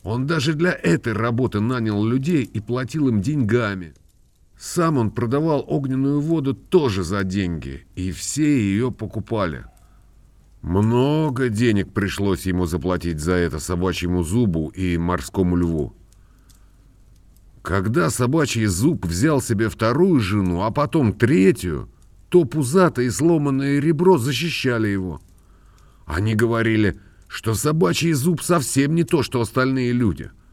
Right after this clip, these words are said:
что он второй после Бога, которого Пузатый держит у себя в хижине.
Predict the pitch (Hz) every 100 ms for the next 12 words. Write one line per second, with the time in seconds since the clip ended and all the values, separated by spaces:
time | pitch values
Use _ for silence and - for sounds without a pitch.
0 | - - - 139 131 139 - 160 170 143
1 | 135 147 165 131 156 160 151 143 90 87
2 | 113 123 117 107 104 120 107 131 170 -
3 | 92 80 143 117 120 113 104 107 117 113
4 | - - 120 92 78 65